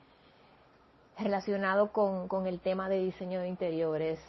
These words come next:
eh, ya sea una casa, ya sea una mesa, ya sea una silla. Eh, luego de ahí surgió hacer una cortina en, en un, una habitación de, de una niña.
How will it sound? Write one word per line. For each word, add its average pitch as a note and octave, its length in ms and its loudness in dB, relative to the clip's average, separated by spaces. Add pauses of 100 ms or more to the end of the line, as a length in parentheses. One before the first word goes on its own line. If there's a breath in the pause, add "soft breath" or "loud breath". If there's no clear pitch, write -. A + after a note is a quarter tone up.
eh, E3 340 -2
ya F3 80 0
sea F3+ 140 -4
una E3 160 -4
casa, G3 580 0
ya F3+ 140 -2
sea F3+ 160 -4
una D#3+ 100 -6
mesa, F#3 460 -2
ya D#3+ 140 -4
sea E3 120 -8
una D#3+ 160 -10
silla. F3 480 -2 (1080 loud breath)
Eh, G#3+ 460 2
luego A3+ 300 6
de A#3+ 120 8
ahí A#3 680 4 (160)
surgió A3+ 1160 2
hacer A3 500 0
una G#3 220 0
cortina A#3+ 600 -2
en, G3+ 220 -4
en F#3 220 -6
un, G3+ 580 -2
una G3+ 140 -6
habitación G3+ 640 -2
de, F#3 380 -6
de F#3+ 180 -6
una F3+ 220 -4
niña. B3 480 0